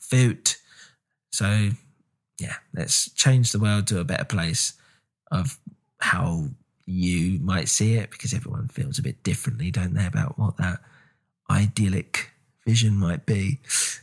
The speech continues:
Um, and that's kind of it for the moment, guys. Thanks very much for continuing to listen. Sorry it's a very short minisode today, but to be honest, there's not really been that much going on. Just so you know, 'cause I know Christmas is coming up,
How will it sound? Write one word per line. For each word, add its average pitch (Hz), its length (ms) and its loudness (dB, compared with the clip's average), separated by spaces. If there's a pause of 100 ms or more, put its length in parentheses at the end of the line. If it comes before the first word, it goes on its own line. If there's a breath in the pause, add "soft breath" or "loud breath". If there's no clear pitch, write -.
Um, 135 480 2 (760)
and 202 80 -2
that's 294 120 0
kind 302 240 -2
of 285 60 -2
it 277 160 -2
for - 80 -4
the 156 80 4
moment, 98 300 0
guys. 113 520 0
Thanks 180 300 0
very 156 180 2
much 135 280 2
for 123 340 0
continuing 107 460 0
to - 120 -4
listen. 113 400 2 (380 loud breath)
Sorry 165 200 4
it's 139 100 4
a 135 40 4
very 127 160 4
short - 480 2
minisode 98 480 -2
today, 113 320 0
but 123 360 0
to 127 80 -6
be 131 60 2
honest, 139 220 4
there's 131 100 2
not 160 260 2
really 123 180 4
been 110 160 0
that 107 100 -2
much 101 220 -2
going 120 280 4
on. 113 220 4 (360 loud breath)
Just 156 200 4
so 160 60 4
you 143 120 6
know, 131 200 6
'cause 120 200 0
I 120 80 4
know 113 140 2
Christmas - 540 4
is 156 100 2
coming 147 300 6
up, 135 340 4